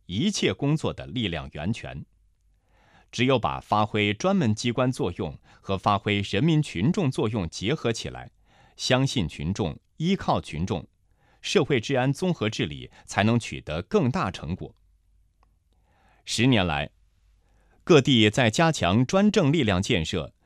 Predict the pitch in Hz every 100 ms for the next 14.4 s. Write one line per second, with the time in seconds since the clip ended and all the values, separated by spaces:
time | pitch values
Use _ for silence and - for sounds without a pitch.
0 | - _ - 92 95 107 110 110 180 107
1 | 67 62 139 92 76 - 180 120 110 87
2 | - - 82 101 73 76 - _ _ _
3 | _ _ _ - 165 156 127 101 92 208
4 | 160 120 123 87 - 147 95 - 80 92
5 | 123 - 92 151 202 - 90 139 - 82
6 | 117 170 135 73 64 76 98 - _ _
7 | _ - _ 127 135 - 90 110 123 85
8 | 76 85 113 120 - 65 - 104 107 95
9 | 69 - 90 - 85 113 87 - _ -
10 | - 110 110 107 82 78 - 127 117 92
11 | 120 98 110 117 - 180 - 98 - 92
12 | 71 60 _ _ _ _ _ _ - -
13 | 143 117 87 104 95 208 147 104 95 -
14 | 147 143 107 76